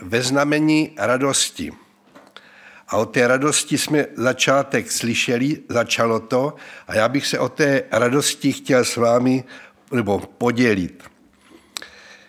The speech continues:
Jedna právě z těch hodnot, které, kterou svým učedníkům, tedy i nám, Pán Ježíš přeje, je radost. Před více než dvěma tisíci lety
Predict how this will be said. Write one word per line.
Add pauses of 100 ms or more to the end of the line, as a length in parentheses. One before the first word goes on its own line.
(120)
Jedna
právě
z
těch
hodnot,
které,
kterou
svým
učedníkům,
tedy
i
nám,
Pán
Ježíš (160)
přeje, (640)
je (180)
radost. (1120)
Před
více
než
dvěma
tisíci
lety